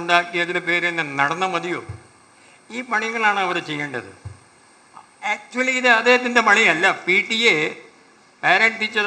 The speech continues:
അസോസിയേഷൻ ആളുകളുടെ പണിയാണ് ഇത്. അവരുടെ സദസ്സ്, അവരുടെ മെമ്പേഴ്സൊക്കെ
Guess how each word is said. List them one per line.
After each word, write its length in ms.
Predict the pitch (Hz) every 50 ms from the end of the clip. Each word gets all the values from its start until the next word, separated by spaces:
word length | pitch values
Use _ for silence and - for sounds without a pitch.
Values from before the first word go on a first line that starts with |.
| 202
അസോസിയേഷൻ 580 | 185 - 202 196 196 165 165 196 196 170 185 196 185 170 165
ആളുകളുടെ 420 | 175 185 190 190 202 196 196 190 185 -
പണിയാണ് 340 | 151 165 165 156 143 131 120 107 92
ഇത്. 120 | 92 - - _ _ _ _ _ _ - - - _ _ _ _ _ _ _ _ _ _ _ _ _ _ _ _ _ _ - - _ _ _ _ _ _ _ _ _ - - 160
അവരുടെ 380 | 196 226 247 247 240 233 233 214 214 - - - - - - _ _ _ _ - - -
സദസ്സ്, 540 | 180 185 214 220 - - - - 214 202 190 - - - - - 147
അവരുടെ 280 | 156 180 196 220 214 202 180
മെമ്പേഴ്സൊക്കെ 640 | 165 165 170 175 185 180 175 - 175 175 165 170